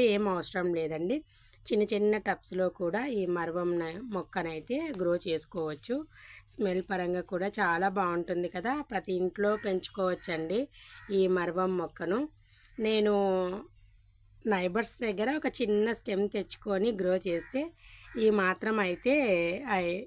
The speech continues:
మొత్తం అల్లుకపోయింది ఈ మరవం మొక్క అనేది. నేను ఇంక ఇంతేనండి, ఎక్కువ టిప్స్ ఏం లేవు. తగినంత సన్‌లైట్, వాటర్ విషయంలో కొంచెం కేర్ తీసుకోవడము, ప్రూనింగ్ చేసుకుంటూ ఉంటే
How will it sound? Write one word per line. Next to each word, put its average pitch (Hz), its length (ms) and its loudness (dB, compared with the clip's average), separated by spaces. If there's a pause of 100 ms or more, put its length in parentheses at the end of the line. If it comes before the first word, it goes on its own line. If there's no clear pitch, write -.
(260)
మొత్తం 220 360 0 (200)
అల్లుకపోయింది 180 920 0 (200)
ఈ 190 120 -2 (220)
మరవం 165 480 -4
మొక్క 160 320 -6
అనేది. 151 420 -4 (1200)
నేను 247 300 6
ఇంక 254 200 2
ఇంతేనండి, 233 720 6 (640)
ఎక్కువ 233 480 -2 (760)
టిప్స్ - 360 -2
ఏం 190 240 2
లేవు. 175 360 2 (440)
తగినంత 185 480 2
సన్‌లైట్, 196 640 0 (180)
వాటర్ 185 340 0
విషయంలో 185 460 0
కొంచెం 180 360 -2
కేర్ 170 320 -2
తీసుకోవడము, 165 680 -4 (600)
ప్రూనింగ్ 226 420 4
చేసుకుంటూ 185 600 0
ఉంటే 180 340 0